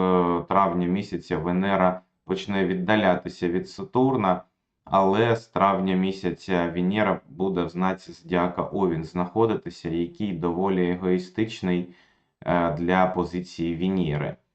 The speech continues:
Це означає, що в стосунках буде більше динаміки, більше, ну, змін, але люди все одно будуть поводити себе егоїстично в стосунках.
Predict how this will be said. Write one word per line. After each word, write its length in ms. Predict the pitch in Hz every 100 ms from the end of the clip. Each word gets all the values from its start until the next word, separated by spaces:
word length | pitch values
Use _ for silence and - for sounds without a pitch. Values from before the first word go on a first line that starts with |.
| _ _ _ - -
Це 140 | 113
означає, 760 | 110 92 90 - 104 98 78 76
що 1040 | - - 92 85 80 78 76 67 55 - _ _ _ _ _ _
в 60 | -
стосунках 720 | _ 113 - 135 113 101 98
буде 380 | 92 110 110 95
більше 440 | 90 110 107 - 90
динаміки, 640 | 95 110 135 120 95 -
більше, 560 | 80 90 104 - 90 87 _ _ _ _ -
ну, 380 | 95 90 76 - _ _
змін, 500 | 90 98 110 147 131 -
але 260 | 98 107
люди 280 | 104 123 92
все 280 | - 98 92
одно 240 | 90 110
будуть 360 | 95 92 90 -
поводити 520 | 85 98 95 90 87
себе 420 | - 90 92 98 92
егоїстично 840 | 98 98 95 - 107 90 90 78
в 80 | -
стосунках. 800 | _ 87 - 90 80 78 80